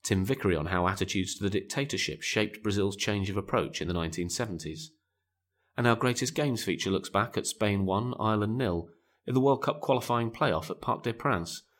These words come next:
in November nineteen sixty-five. Issue six, like all issues of The Blizzard, is available on a pay-what-you-like basis at theblizzard dot co dot U K. That means that digital editions can be yours in a range of formats for as little as a penny apiece,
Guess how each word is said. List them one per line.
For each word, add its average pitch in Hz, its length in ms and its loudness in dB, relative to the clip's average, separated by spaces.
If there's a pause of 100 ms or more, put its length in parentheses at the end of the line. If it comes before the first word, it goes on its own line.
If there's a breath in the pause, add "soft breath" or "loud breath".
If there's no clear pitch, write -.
(120)
in 117 120 0
November 120 420 4
nineteen 95 400 2
sixty-five. - 760 -4 (1800)
Issue 90 240 4
six, - 320 0
like 101 220 -2
all 117 160 8
issues 95 280 2
of 92 120 0
The 95 80 -2
Blizzard, 104 280 2
is 117 120 2
available 120 480 0
on 131 100 0
a 131 60 -2
pay-what-you-like 139 720 2
basis 95 360 -2
at - 80 -2
theblizzard 107 460 2
dot 101 180 0
co 80 200 2
dot 80 180 -2
U 82 140 -4
K. - 320 -10 (1000)
That - 160 0
means 87 240 2
that - 160 -8
digital 80 380 0
editions 87 420 0
can 92 160 0
be 101 80 2
yours 95 280 4
in 101 100 4
a 107 40 4
range 113 300 4
of 110 80 -2
formats 92 440 2
for 120 100 2
as 107 100 4
little 123 280 2
as 104 80 2
a 113 60 -2
penny 117 260 -2
apiece, 113 460 -2